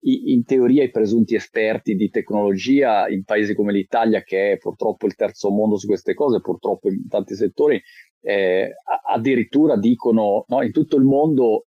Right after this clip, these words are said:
chi ne sa un po' di tecnologia è spostato sul web tre e, e in Italia invece c'è gente che dice: "No, ma il web tre è una cagata, gli N F T sono una,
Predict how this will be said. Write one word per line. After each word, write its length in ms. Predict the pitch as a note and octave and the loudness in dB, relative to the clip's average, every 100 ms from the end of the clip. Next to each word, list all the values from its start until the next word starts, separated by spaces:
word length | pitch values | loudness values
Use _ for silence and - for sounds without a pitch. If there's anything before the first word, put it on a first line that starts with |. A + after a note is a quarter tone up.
| - | -20
chi 260 | - B2 B2 | -8 0 2
ne 120 | G#2+ | 2
sa 160 | - A2+ | 0 0
un 120 | G#2+ | 2
po' 120 | A#2 | 2
di 100 | A2+ | 2
tecnologia 760 | A2 - G#2 G2+ G2+ D3+ B2+ - _ _ _ - | 0 -2 -2 -2 0 0 0 -4 _ _ _ -8
è 140 | A#2+ | -8
spostato 560 | - A2+ - C3 B2 G#2+ | -6 -8 -4 -2 -2 -2
sul 180 | A#2+ | 0
web 180 | G#2 G#2+ - | 2 0 -2
tre 440 | B2+ A#2+ D#3 - _ | -2 0 0 -2 _
e, 260 | A#2 A2 - | 0 0 0
e 100 | A2+ | 0
in 100 | A#2+ | 0
Italia 360 | - B2+ D3 | 0 2 2
invece 280 | A#2 A2+ A2+ | 2 0 -2
c'è 60 | G2 | -2
gente 300 | G2+ A#2+ G#2 | 0 0 0
che 80 | |
dice: 200 | F#2+ G2 | -2 0
"No, 200 | G#2+ A2 | 0 0
ma 120 | G2 F#2+ | 0 0
il 60 | |
web 140 | G2+ G2 | 0 0
tre 180 | G#2+ | 0
è 20 | A2+ | 0
una 120 | G2 | 0
cagata, 600 | G2+ F#2+ G2+ A2+ - A2+ | -2 0 0 0 -2 -2
gli 120 | G#2 | 0
N 80 | G2 | -2
F 140 | - | -4
T 100 | - | -4
sono 200 | G2 G#2 | -2 -2
una, 140 | G#2 | -2